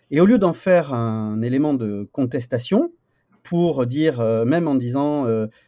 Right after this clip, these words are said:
C'est moi », au lieu de, d'essayer de retourner la, tu vois, la, la situation, euh, pour justement retrouver son autorité,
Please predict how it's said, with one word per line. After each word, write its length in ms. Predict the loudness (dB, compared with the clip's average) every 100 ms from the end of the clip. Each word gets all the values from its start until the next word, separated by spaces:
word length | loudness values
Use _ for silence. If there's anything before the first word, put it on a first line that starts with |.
| _
C'est 180 | -6 0
moi », 320 | 2 2 0
au 80 | 4
lieu 60 | 6 6 4
de, 320 | -2 -2 -2
d'essayer 380 | -4 -6 -8 -8
de 280 | -4 -2 -4 -8 _ -8
retourner 800 | 0 2 2 2 2 2 0 -2
la, 420 | -4 -4 -4 -6 -10 -14 -18 -20 -20 _ -16
tu 140 | -8
vois, 120 | -2 0
la, 300 | -2 -6 -12 -16 -20 _ _ _ _ _ _ _ _ _ _ _ -8
la 100 | -6
situation, 580 | -4 2 2 2 -2
euh, 840 | 0 0 0 0 0 -2 -2 -4 -6 -8
pour 260 | -8 -6
justement 640 | -4 -6 -6 -2 0 0 -2 _ _ _ _
retrouver 920 | -16 -12 -8 6 6 6 2 -4 0 0
son 240 | 0 -2
autorité, 580 | -2 -4 -6 -4 -6 -6